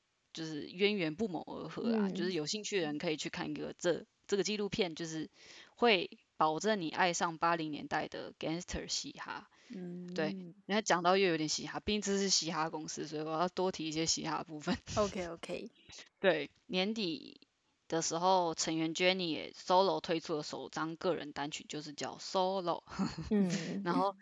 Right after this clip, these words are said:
Speaker 1: 这首歌是不管在韩国 Melon 还是가온都拿到第一名，而且在国际上成绩也非常的好。然后外加这一年 Jennie 就是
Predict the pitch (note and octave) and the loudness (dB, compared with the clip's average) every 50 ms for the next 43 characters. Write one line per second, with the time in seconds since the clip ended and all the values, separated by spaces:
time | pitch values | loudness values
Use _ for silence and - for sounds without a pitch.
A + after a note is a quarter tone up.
0 | - _ _ - - E4 E4 A#3 F#3 E3+ G3+ G3+ G#3 A#3+ A3+ B3 C4+ B3 G#3 D#3+ | -16 _ _ -2 6 10 10 10 10 10 6 4 4 4 2 0 0 2 2 2
1 | D3+ D#3 F#3+ F#3 F3+ E3 - - E3 D#3+ D#3+ D3+ E3 D#3 D#3 D#3 D#3+ D#3+ E3 E3 | 4 4 6 6 6 6 4 0 -2 -4 -4 -4 -4 -4 -2 -2 0 0 0 0
2 | D3+ C#3+ D3 - D3+ D3+ D#3+ F3 E3+ - D#3+ D#3 D#3 D3+ D3 D3 D#3+ E3 D#3 C#3 | 0 -2 -4 -4 -6 -4 -4 -4 -2 0 0 0 0 0 -2 -4 -4 -4 -4 -4
3 | C3+ C#3 D3+ D3+ D3+ - D3+ D3 C3 - C3+ - - - E3+ F#3 E3 F3 F#3+ F#3 | -4 -2 -2 -2 -2 -2 -6 -6 -6 -6 -8 -8 -8 -8 -6 -2 0 0 0 0
4 | - D#3+ D#3 D3+ E3 E3 - E3+ D#3 D#3 - - D3+ D3+ - D3+ D3 D3+ D3+ - | 0 -4 -6 -6 -4 -4 -2 -2 -2 -2 -4 -8 -8 -8 -8 -8 -6 -8 -4 -2
5 | F3 E3+ F3 E3+ E3 D3+ D3 C#3+ - - - - - - - - - - - - | -2 -2 -2 -2 -4 -8 -10 -10 -10 -10 -12 -14 -16 -20 -20 -20 -20 -20 -20 -20
6 | - _ _ _ _ _ - D#3+ D#3 D#3+ E3+ D#3+ D#3+ D#3 D3+ D#3 - - - - | -20 _ _ _ _ _ -8 -6 -6 -4 -2 0 0 2 0 0 -2 -4 -6 -8
7 | - _ _ _ _ _ - A3 A#3 G#3+ E3+ - F3+ F3 E3+ E3+ E3 - - G3 | -10 _ _ _ _ _ 6 8 8 8 8 8 6 6 6 6 4 2 2 4
8 | F3 F3+ F3+ F3 D3 C#3 C#3+ - - D#3 D#3 D#3+ D#3+ C#3+ C#3 C3 - - - D#3 | 4 4 2 0 -2 -2 -2 0 0 2 2 2 0 -4 -4 -6 -8 -6 -6 -6
9 | D#3 D#3 D#3 D3+ D3+ D3+ - - | -4 -4 -4 -4 -4 -6 -6 -8